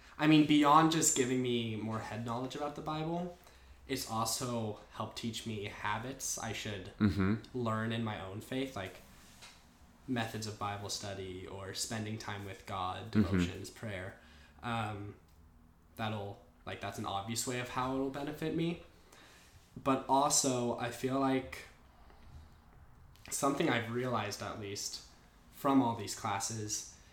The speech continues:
Speaker 1: is that a lot of churches are lacking in, like, people who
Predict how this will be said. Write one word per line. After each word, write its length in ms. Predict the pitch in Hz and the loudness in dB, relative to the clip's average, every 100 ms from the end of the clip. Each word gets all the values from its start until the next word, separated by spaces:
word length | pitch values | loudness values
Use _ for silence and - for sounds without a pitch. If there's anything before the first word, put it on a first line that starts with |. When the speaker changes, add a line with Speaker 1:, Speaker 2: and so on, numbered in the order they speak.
| - - - | -20 -16 -6
Speaker 1:
is 120 | 131 | 0
that 140 | 127 | 2
a 40 | 127 | 4
lot 260 | 117 120 | 4 2
of 120 | 156 151 | 2 -2
churches 480 | - 110 - 135 | -2 -2 0 0
are 180 | 131 107 | 0 -4
lacking 800 | 98 90 - - 120 113 113 107 - | -4 2 2 2 -4 -4 -4 -6 -10
in, 500 | 107 101 98 95 95 - - - - - - - - - - - - - - | -10 -10 -10 -10 -12 -14 -20 -20 -20 -20 -20 -20 -20 -20 -20 -20 -20 -20 -14
like, 300 | 92 92 - | -12 -12 -14
people 540 | - 110 107 120 120 120 - | -8 -6 -6 -4 -4 -6 -6
who 520 | 117 110 110 101 95 | -6 -4 -4 -6 -10